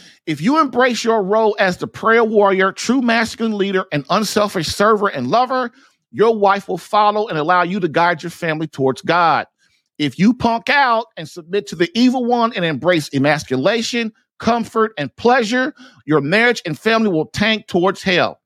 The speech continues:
Remember that prayer, the best friend concept, and intimacy outside the bedroom are all foreplay. Hear what I'm saying, okay?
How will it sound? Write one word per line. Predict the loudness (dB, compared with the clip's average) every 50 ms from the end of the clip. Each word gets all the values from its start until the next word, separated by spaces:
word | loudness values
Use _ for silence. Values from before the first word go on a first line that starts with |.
| _ _ -6
Remember | -4 -2 0 2 2 4 4 2 2
that | 2 0 -2 -2 -6
prayer, | -4 0 0 2 2 2 2 0 -2 _ _ _ _ _ -8
the | -6 0
best | 2 2 2 2 -2
friend | -4 -2 -2 -2 -2 -2
concept, | -2 -2 -2 -2 -2 -2 0 0 0 0 0 -4
and | -8 -4 -4
intimacy | -2 0 0 0 0 0 0 -2 -2 -2 0 -2
outside | -2 -2 -4 -4 -2 -2 -2 -2
the | -6 -10
bedroom | -2 0 0 0 0 -2 -2 -2 -2 -2 -2 -4 _ -16 -20 _ -2 0
are | 0 0 0 0 2
all | 2 4 4 4 4 2 0 _ _ _ _ _ _ -2 2
foreplay. | 2 4 4 4 2 0 -2 0 2 2 4 2 0 -2 -6 _ _ _ _ _ _ _ -2
Hear | 2 2 4
what | 4 4 2
I'm | 0 -2
saying, | -4 -6 -4 -2 -2 0 -2 -4 -4 -8 _ _ _ _ _ _ _ _ _ _ _ _ _ _
okay? | -2 0 0 0 0 -2